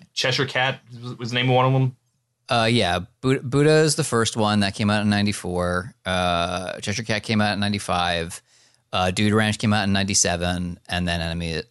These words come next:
Speaker 2: Enema of the State came out in ninety-nine. So what I can say about it is that, uh, Blink one eighty-two was on my radar long before they became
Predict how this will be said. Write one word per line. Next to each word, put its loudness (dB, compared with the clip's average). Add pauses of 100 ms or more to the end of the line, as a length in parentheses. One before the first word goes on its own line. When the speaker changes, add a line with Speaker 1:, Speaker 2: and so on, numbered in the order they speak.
Speaker 2:
Enema 0
of -2
the -4
State -2
came -6
out -4
in -10
ninety-nine. -8 (880)
So 4
what 4
I 4
can 4
say 4
about 4
it 0
is 0
that, 0 (400)
uh, 2
Blink 2
one 4
eighty-two 2
was 0
on 2
my 2
radar 2
long 2
before 0
they 0
became -4